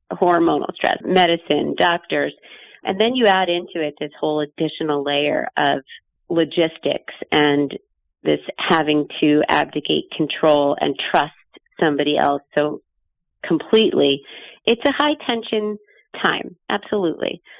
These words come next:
But, you know, I'm hoping, I'm hopeful that it can also bring people together. Whereas in a, you know, in a heterosexual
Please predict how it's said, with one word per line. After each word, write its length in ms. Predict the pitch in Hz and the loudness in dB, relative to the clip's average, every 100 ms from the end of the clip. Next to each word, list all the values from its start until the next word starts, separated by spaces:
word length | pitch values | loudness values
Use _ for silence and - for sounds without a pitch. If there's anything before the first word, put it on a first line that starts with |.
| - _ | -20 _
But, 280 | 185 185 - | 2 2 0
you 120 | 190 | -2
know, 100 | 180 | 0
I'm 180 | 170 180 | 2 0
hoping, 560 | 196 190 185 180 180 - _ - | 0 0 0 -2 -4 -8 _ -4
I'm 140 | 175 175 | 0 2
hopeful 580 | 185 170 - 240 214 185 | 2 0 0 2 4 6
that 180 | 180 175 | 4 4
it 140 | 175 | 0
can 160 | 196 185 | 0 2
also 280 | 185 - 185 | 0 0 -2
bring 400 | 165 160 156 - _ _ - | 0 0 -2 -6 _ _ -6
people 340 | 170 156 151 151 | -4 -2 -4 -2
together. 540 | 156 151 139 - - - - | -2 0 0 0 0 -4 -4
Whereas 500 | 160 165 156 156 151 - _ _ - | 2 4 4 2 0 -6 _ _ -8
in 220 | - 160 | -2 2
a, 280 | 156 147 147 - | 4 4 2 0
you 180 | 147 | 0
know, 140 | 156 139 | 0 0
in 380 | 135 143 - 147 | -2 -2 -2 -2
a 80 | |
heterosexual 1300 | 165 160 160 160 - 170 - 175 156 156 151 156 151 | 2 2 2 0 0 -2 0 0 2 4 4 2 0